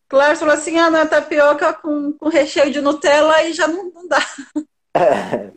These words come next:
Speaker 2: aí também já não
Speaker 1: Ah, não,
Speaker 2: ajuda.
Speaker 1: mas tem que tá, tem que tá calculado. <laughs>
Speaker 2: Sim. Cá, você que puxou o assunto falando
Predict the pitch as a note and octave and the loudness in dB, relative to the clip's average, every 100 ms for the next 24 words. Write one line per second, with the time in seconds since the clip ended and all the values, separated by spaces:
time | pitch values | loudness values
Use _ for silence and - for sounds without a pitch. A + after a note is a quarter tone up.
0 | _ A2+ A#2 B2 B2 D3 C3+ C3+ C#3+ E4+ | _ 2 4 4 2 2 2 4 6 8
1 | D#4 D#4+ E4 D#4 - F4+ - F4+ F4 E4 | 8 6 6 2 0 -8 -4 0 2 0
2 | D#4 _ E4 D4+ E4 D#4+ E4 - G#4+ D#4 | -4 _ -14 -8 -2 0 2 2 2 4
3 | C#4 C4+ C#4+ - - D#4 E4+ E4 - _ | 4 4 0 -4 -6 -2 -2 -2 -14 _
4 | _ _ _ _ - - - - - - | _ _ _ _ -20 -14 -12 -12 -18 -20
5 | _ _ _ _ - C#3+ C3 - - - | _ _ _ _ -2 -2 -4 -12 -20 -20
6 | _ - G3+ D3 - - F3 - G3 F#3 | _ 2 2 2 0 2 2 0 -6 0
7 | F3+ D#3+ D3 D3+ C#3 - C#3 C3+ C3 B2+ | 2 2 2 -2 -2 0 2 2 2 -2